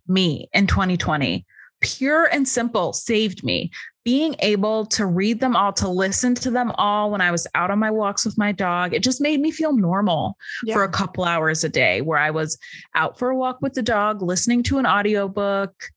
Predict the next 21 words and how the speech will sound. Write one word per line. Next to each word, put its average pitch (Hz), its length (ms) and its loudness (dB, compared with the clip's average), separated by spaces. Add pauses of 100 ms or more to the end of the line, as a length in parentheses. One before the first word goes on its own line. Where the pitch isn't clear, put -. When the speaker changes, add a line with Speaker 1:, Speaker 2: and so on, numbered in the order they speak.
(640)
Speaker 1:
It - 100 2
just 262 200 0
made 240 200 0
me 254 100 0
feel 214 500 0
like 185 220 0
life 180 380 0
was 175 340 0 (120)
okay 117 1000 0
for - 180 -2
those 170 600 0
brief 175 640 0 (100)
hours, 131 1080 0
you 185 120 2
know, 147 280 2
when 165 160 -2
I 165 120 0
wasn't 165 360 -2
in 175 240 0
my 160 160 2
apartment 156 720 0